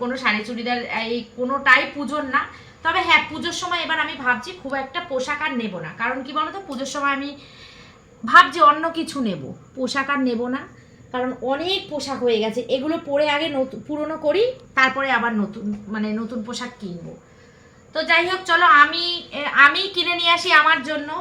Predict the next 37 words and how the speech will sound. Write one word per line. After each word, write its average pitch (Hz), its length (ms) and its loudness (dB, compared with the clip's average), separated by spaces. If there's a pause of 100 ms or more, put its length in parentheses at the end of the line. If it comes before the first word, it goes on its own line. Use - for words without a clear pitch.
(140)
শান্টুর 302 480 0 (100)
আর 302 140 2
তোমাদের 302 380 -2 (120)
দাদা 277 240 2
ভাইয়ের 311 380 0
জন্য 302 160 -6 (140)
কিনি 285 260 -6
না, 269 60 -2 (100)
কারণ 302 200 4 (560)
যার 320 160 8 (100)
যার 359 220 4
পোশাক 349 360 -2
না, 359 60 4 (100)
সে 302 100 -8 (140)
সে 339 80 -6 (120)
দেখে 302 180 -6 (100)
পছন্দ 294 280 -4 (100)
করে 294 220 -4
কেনাই 269 240 -4 (100)
ভালো। 180 180 -2 (140)
তবু 311 140 -8 (100)
আমি 392 180 -10
ছেলের 302 280 -4
জন্য 320 120 -8 (100)
মাঝে 247 240 0
মধ্যে 277 260 -6
একটা - 260 -4
আনলেও 247 260 -2 (120)
আনি, 226 180 -2 (500)
কিন্তু 302 220 -8
তোমাদের 269 280 -2
দাদা 240 180 0
ভাইয়ের 254 180 -2
জন্য 262 180 -8
আমি 254 140 -8
খুব 247 180 -6
একটা 247 140 -6